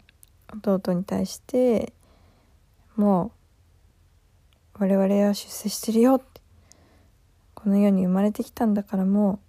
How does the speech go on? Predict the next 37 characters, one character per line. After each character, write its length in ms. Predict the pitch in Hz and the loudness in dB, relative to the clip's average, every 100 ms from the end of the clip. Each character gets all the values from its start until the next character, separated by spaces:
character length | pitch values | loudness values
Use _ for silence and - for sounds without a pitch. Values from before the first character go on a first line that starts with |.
| _ _ _ _ - - | _ _ _ _ -20 -12
う、 40 | |
そ 100 | - | -2
れ 80 | 202 | 0
だ 100 | 214 | 0
け 140 | - 262 | 0 0
で 220 | - - _ _ _ _ _ - | 0 -4 _ _ _ _ _ -16
社 140 | 208 | -14
長 200 | - 214 | -4 0
み 140 | 208 220 | 0 0
た 120 | 214 | 0
い 40 | |
な 120 | 190 | 0
も 140 | 190 220 | 0 0
ん 100 | 208 | 0
じ 100 | 220 | -2
ゃ 100 | 233 | -4
ん」 60 | |
っ 20 | 233 | -4
て。 240 | - - _ _ _ _ _ _ _ _ _ _ _ _ _ _ _ _ _ _ _ 208 | -12 -20 _ _ _ _ _ _ _ _ _ _ _ _ _ _ _ _ _ _ _ -4
あ 800 | 185 185 180 160 156 - - - _ _ _ _ _ _ _ _ _ _ _ | -2 0 -2 -6 -12 -16 -20 -20 _ _ _ _ _ _ _ _ _ _ _
ー、 260 | - 180 - | -10 -8 -6
確 80 | 190 | -6
か 80 | |
に。 60 | 170 160 - - _ _ _ _ _ _ _ _ _ _ _ _ _ _ _ _ _ _ _ | -8 -12 -20 -20 _ _ _ _ _ _ _ _ _ _ _ _ _ _ _ _ _ _ _
な 80 | 240 | -8
ん 40 | |
か 140 | 226 196 | -6 -6
こ 380 | - 175 - - | -2 -2 -4 -8
う、 20 | |
ほ 80 | 240 | -6
ん 40 | |
と 120 | 240 | -6
ち 120 | 240 226 | -8 -10
っ 60 | - | -2
ち 100 | 302 | 2
ゃ 80 | 277 | 4
い 160 | 196 | 2